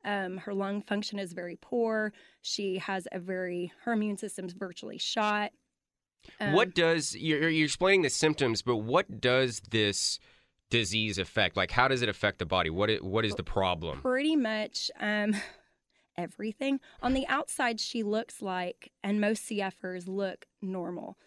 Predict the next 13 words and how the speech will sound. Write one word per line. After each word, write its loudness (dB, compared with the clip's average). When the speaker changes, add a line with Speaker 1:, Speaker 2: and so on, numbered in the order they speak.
Speaker 1:
She -2
is -4
predominantly -2
smaller -2
than -4
her -8
classmates. -6
She -4
starts -8
kindergarten -4
this -8
August, -6
so -4